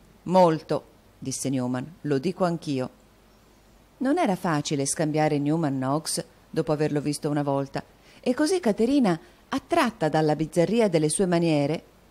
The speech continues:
sulle quali in quel momento però v'era qualcosa di rispettoso e di delicato, nonostante le incisività delle frasi, lo osservò un po' più minutamente, rammentandosi di aver avuto già una visione fuggevole di quella strana figura.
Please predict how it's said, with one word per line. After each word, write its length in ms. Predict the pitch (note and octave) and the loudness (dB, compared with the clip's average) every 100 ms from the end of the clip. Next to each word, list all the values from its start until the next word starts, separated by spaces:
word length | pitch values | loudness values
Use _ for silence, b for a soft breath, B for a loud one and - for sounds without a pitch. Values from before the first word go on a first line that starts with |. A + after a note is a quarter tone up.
| _ _ | _ _
sulle 300 | - B3+ A3+ | -6 2 2
quali 300 | A3+ A#3 A#3 | 4 4 4
in 60 | F3+ | 2
quel 160 | G3 | 0
momento 500 | E3+ E3 F#3 A3+ G3+ | 0 2 2 0 -2
però 320 | G3 D#3+ F3+ G#3 | 0 2 4 4
v'era 220 | E3 D#3 | 4 2
qualcosa 480 | D#3 D3 F3 F#3+ F#3+ | 0 -2 0 2 2
di 140 | D#3+ | 0
rispettoso 760 | D#3 E3+ E3 E3 G#3+ B3 A3 F3+ | -2 -2 -4 -4 0 2 2 2
e 100 | E3 | 2
di 120 | F3+ | 0
delicato, 720 | F3+ F3+ F#3+ B3 F3+ E3 C#3+ b b b | 0 0 2 2 2 0 -6 b b b
nonostante 680 | D#3+ D#3+ D#3 E3 E3+ D#3+ | -2 0 0 0 0 -2
le 80 | D3 | -2
incisività 680 | C#3+ D3 D#3 C#3+ C#3+ C#3+ D#3 | -2 -2 -4 -4 -4 -2 -2
delle 200 | D#3 C#3+ | -2 -4
frasi, 460 | C#3+ C#3+ C3 C3+ G3 B B B B B | -4 -4 -4 -6 -8 B B B B B
lo 120 | B3 | -2
osservò 480 | D#4 - F#4 B3+ F#3+ | 0 0 0 4 4
un 120 | G3+ | 2
po' 140 | E4 E4+ | 0 -2
più 180 | B3+ A#3+ | -2 -2
minutamente, 840 | A3+ G3+ F#3 E3 C#3 C#3+ E3 - b b b b | 0 -2 0 0 0 -2 -4 -8 b b b b
rammentandosi 880 | A3+ B3 C#4 A#3+ F3 E3 F3+ A3+ | 0 2 2 2 0 0 -2 -2
di 80 | G#3+ | -2
aver 200 | G#3+ F3 | 0 0
avuto 340 | F3 A#3 A#3 G#3+ | 0 -2 -2 -2
già 240 | A#3+ B3+ | 0 0
una 180 | C4 G#3 | 0 0
visione 360 | G#3 G3+ A#3 | -2 -2 -2
fuggevole 680 | A#3 G#3+ F3+ E3 C#3+ C#3 C3+ | -2 -4 -4 -2 0 -2 -4
di 120 | C#3 | -6
quella 240 | C#3 C#3 C#3+ | -4 -2 -2
strana 340 | - D3+ C#3+ | -4 -4 -4
figura. 480 | C#3+ D3 C3 B2+ | -6 -8 -6 -6